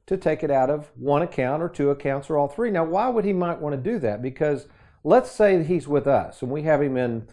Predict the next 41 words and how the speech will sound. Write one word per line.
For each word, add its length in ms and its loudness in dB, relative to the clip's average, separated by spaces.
our 100 0
split 360 2
I 140 6
R 180 6
A 100 2
concept. 540 -4
Maybe 180 -2
we 160 -2
have 140 0
a 40 -4
couple 300 -2
of 80 -2
annuities 480 0
and 80 -6
we 120 -8
have 180 -6
the 80 -6
Charles 340 -2
Schwab 340 -2
platform, 600 -2
and 340 0
Sam 320 0
has 140 -2
been 200 0
very 220 2
aggressive 420 0
with 140 -2
that 220 -2
portfolio. 800 0
And 200 0
just 240 0
about 180 2
the 80 -10
time 260 2
he's 120 -2
gotta 200 0
take 220 -4
his 140 -4
R 160 2
M 100 -4
D, 300 -2